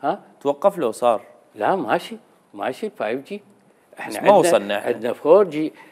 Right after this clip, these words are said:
Speaker 2: ايوه، احنا يعني غير بالاخير، احنا
Speaker 1: ايه.
Speaker 2: فور جي عندنا، وعندنا فور اند هاف.
Speaker 1: ايه.
Speaker 2: أربعة ونص. واذا احكي لك على ال-، التسلسل، يعني من البدايه
Speaker 1: مم.
Speaker 2: الموبايل شلون بدينا اول نوبه، بس تليفون، بعدين مسج، بعدين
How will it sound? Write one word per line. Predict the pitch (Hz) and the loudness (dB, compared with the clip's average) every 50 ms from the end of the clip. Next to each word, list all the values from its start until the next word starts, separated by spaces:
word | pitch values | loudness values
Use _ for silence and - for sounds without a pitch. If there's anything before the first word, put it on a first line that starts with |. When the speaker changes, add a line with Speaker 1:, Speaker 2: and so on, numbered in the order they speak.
| _ _ _ - | _ _ _ -14
Speaker 2:
ايوه، | 147 151 170 185 | -14 -12 -12 -14
احنا | - - - 160 170 170 165 - _ _ _ _ _ _ _ _ | -14 -12 -12 -10 -10 -10 -12 -14 _ _ _ _ _ _ _ _
يعني | 156 156 156 156 147 156 156 143 143 135 - | -14 -10 -8 -4 -4 -4 -4 -4 -8 -8 -8
غير | 160 156 175 214 208 208 - | -4 -2 -2 -2 -4 -4 -6
بالاخير، | - 156 147 147 - - 165 160 165 - - | -4 -4 -4 -4 -4 -6 -6 -6 -6 -8 -14
احنا | 170 - - - 117 | -18 -12 -6 -4 0
Speaker 1:
ايه. | 117 110 | 2 4
Speaker 2:
فور | 202 202 170 | 4 4 4
جي | 147 160 165 - | 2 -2 -4 -2
عندنا، | - 135 139 160 165 175 180 - - | -4 -4 -4 -6 -6 -6 -8 -10 -10
وعندنا | - 127 120 117 117 | -8 -8 -6 -6 -8
فور | 107 - 165 165 170 160 156 | -6 -2 0 0 2 0 0
اند | 156 | -2
هاف. | 147 139 143 160 156 117 107 - - _ _ _ _ _ _ _ - | -4 -4 -2 0 0 0 -2 -6 -14 _ _ _ _ _ _ _ -14
Speaker 1:
ايه. | - 110 101 95 - - | -12 -12 -12 -12 -8 0
Speaker 2:
أربعة | 139 151 156 139 143 131 123 127 | 2 2 2 2 2 2 2 0
ونص. | 120 120 120 101 - - - - _ _ _ _ _ _ _ - | 0 -2 -4 -6 -8 -10 -16 -20 _ _ _ _ _ _ _ -12
واذا | 117 117 117 117 117 123 117 117 | -6 -4 -2 0 2 2 2 0
احكي | - - - 175 165 | -2 -4 -2 0 4
لك | 156 147 - - - - | 4 4 4 2 -2 -2
على | 127 131 135 | 2 4 4
ال-، | 131 135 131 - - - - _ - | 4 4 2 -2 -10 -20 -16 _ -4
التسلسل، | 127 120 113 117 110 - - 120 - - 214 208 - - 156 139 139 143 143 - - | -4 -4 -4 -6 -8 -6 -6 0 6 6 6 6 6 4 2 2 2 0 -4 -6 -6
يعني | 131 117 107 117 117 | -6 -4 -4 -4 -2
من | 120 143 165 165 170 | 0 0 2 4 4
البدايه | 156 143 127 131 139 120 143 139 135 135 135 131 139 143 - - | 2 2 2 0 2 2 4 4 4 4 2 2 0 0 -4 -8
Speaker 1:
مم. | 104 127 131 117 | -10 -8 -8 -8
Speaker 2:
الموبايل | 117 117 117 123 139 139 131 117 139 131 127 131 127 120 117 | -6 -4 0 4 4 4 4 6 4 4 6 6 4 2 0
شلون | - - 131 123 123 120 | -4 -4 -4 -4 -4 -6
بدينا | 107 113 120 127 123 123 127 127 | -6 -4 -4 -4 -2 -2 -4 -4
اول | 120 113 110 120 120 | -4 -4 -4 -4 -4
نوبه، | 117 120 120 117 107 123 117 113 - - - - _ - | -2 -2 -2 0 0 0 -2 -2 -4 -12 -20 -20 _ -4
بس | 117 127 131 - - - | -2 0 0 0 -2 -2
تليفون، | 139 123 123 123 117 - - 131 123 123 131 123 | -2 0 0 -2 -2 -2 -4 -2 -2 -2 -4 -4
بعدين | 107 113 - 104 104 123 120 120 113 | -4 -4 -4 -2 0 0 0 0 0
مسج، | 127 135 127 - 135 135 135 120 120 | 0 -2 -2 0 0 0 0 0 -2
بعدين | 120 131 - 117 113 135 135 131 131 | -4 -4 -4 -2 -4 -4 -4 -4 -6